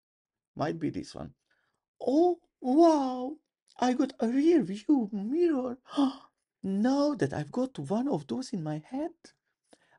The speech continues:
I've got the urge to get my driving license, honey. Oh, what a ge-, great gift. It inspires me for the future.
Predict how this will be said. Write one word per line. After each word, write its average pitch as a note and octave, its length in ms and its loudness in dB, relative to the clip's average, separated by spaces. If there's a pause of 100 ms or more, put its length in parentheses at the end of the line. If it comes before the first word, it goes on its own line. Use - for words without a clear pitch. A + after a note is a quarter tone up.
I've B3 140 -2
got C4 160 0
the D#4 160 0
urge C#4+ 220 -6
to C4+ 100 -2
get B3 220 -2
my A#3+ 80 0
driving - 400 -8
license, G3+ 360 -4
honey. G3 360 -10 (840)
Oh, G3+ 240 4
what F3+ 280 -4
a G3+ 40 -2
ge-, - 380 -4 (120)
great A3+ 400 0
gift. - 520 -12 (720)
It G#3+ 220 -6
inspires A#3+ 680 -2
me G#3 80 -8
for G#3 140 -6
the A3 100 -4
future. B3 640 -10